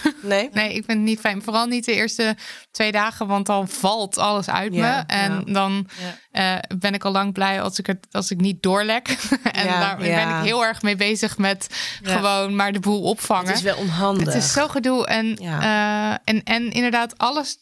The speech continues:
Speaker 1: alles, ik weet, alles wordt zeer of
Speaker 2: Mm.
Speaker 1: zo. En ik wil, ik vind het wel heel prettig om aangeraakt te worden, maar
Speaker 2: Ja.
Speaker 1: gewoon niet bij mijn vulva.
Speaker 2: Nee.
Speaker 1: En wel overal. Want ik merk wel dat ik heel gevoelig ben. Ehm, want
Speaker 2: Ja.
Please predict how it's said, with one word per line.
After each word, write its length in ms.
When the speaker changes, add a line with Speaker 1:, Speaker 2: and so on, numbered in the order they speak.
Speaker 1:
alles, 540
ik 180
weet, 180
alles 240
wordt 160
zeer 840
of 120
Speaker 2:
Mm. 60
Speaker 1:
zo. 440
En 220
ik 100
wil, 120
ik 40
vind 40
het 120
wel 100
heel 140
prettig 320
om 140
aangeraakt 520
te 100
worden, 260
maar 120
Speaker 2:
Ja. 60
Speaker 1:
gewoon 320
niet 240
bij 180
mijn 160
vulva. 440
Speaker 2:
Nee. 180
Speaker 1:
En 340
wel 260
overal. 680
Want 300
ik 220
merk 240
wel 100
dat 120
ik 60
heel 340
gevoelig 520
ben. 400
Ehm, 540
want 280
Speaker 2:
Ja. 120